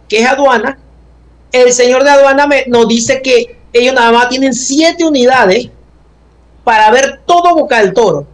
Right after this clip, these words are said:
que hay veces están en Chiriquí Grande, que hay veces están por acá, por, por el puerto de Almirante.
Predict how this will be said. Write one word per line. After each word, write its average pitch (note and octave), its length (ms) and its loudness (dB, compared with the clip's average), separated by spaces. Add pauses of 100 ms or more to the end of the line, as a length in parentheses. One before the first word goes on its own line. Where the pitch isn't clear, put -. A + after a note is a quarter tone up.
(200)
que A3 80 -2
hay A3+ 80 2
veces C4 180 0
están B3 200 -2
en B3 80 -2
Chiriquí G#3 400 -4
Grande, D#4+ 440 -2
que A#3 80 -4
hay A3+ 80 2
veces A#3+ 160 0
están A3+ 240 -4
por G#3+ 140 -2
acá, D4+ 520 -2
por, G3 260 -2 (340)
por F#3+ 320 0
el F#3 160 0
puerto A#3 300 -2
de A3+ 80 2
Almirante. C4+ 760 -2